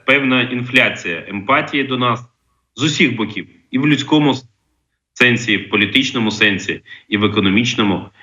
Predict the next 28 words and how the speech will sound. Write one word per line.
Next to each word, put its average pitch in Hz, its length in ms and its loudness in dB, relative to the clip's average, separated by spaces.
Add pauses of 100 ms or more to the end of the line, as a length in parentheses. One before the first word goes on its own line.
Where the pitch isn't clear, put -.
(140)
Багато 147 440 0
людей, 139 720 0
вони 117 840 0
звикають 120 720 0
до 98 60 -10
того, 139 320 -2
що 135 160 -6
в 107 60 -4
Україні 104 420 0
йде 98 200 0
війна. 95 360 -2 (420)
І - 60 -6
нам 135 240 2
треба 143 300 -2
шукати 127 460 -2
можливості 117 600 -2
нагадувати 101 600 -2
про 95 160 -8
те, 107 180 0
що 98 340 -2 (440)
Україна 120 500 0
стала 110 340 0
жертвою 107 400 0
неспровокованої 117 880 2
агресії, 113 460 0
про 95 180 -4
те, 120 160 2
що 110 220 0